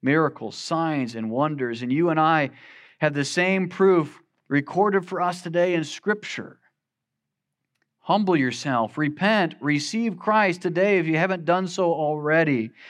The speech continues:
Peter preached that the ministry of Christ was a proven ministry. He also preaches that it was a predicted ministry. Peter preached that Christ was delivered up or given over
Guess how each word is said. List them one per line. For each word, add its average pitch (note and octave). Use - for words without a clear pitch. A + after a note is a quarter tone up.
Peter G#3
preached G#3+
that F#3
the E3+
ministry G3
of D3+
Christ G3
was F3+
a F#3
proven F#3
ministry. B2+
He E3+
also A#3+
preaches F#3+
that G#3+
it A3+
was A#3
a A3+
predicted A3+
ministry. B2
Peter C4+
preached C4+
that A3+
Christ C4+
was A3+
delivered B3
up B3+
or F#3
given B3+
over F#3+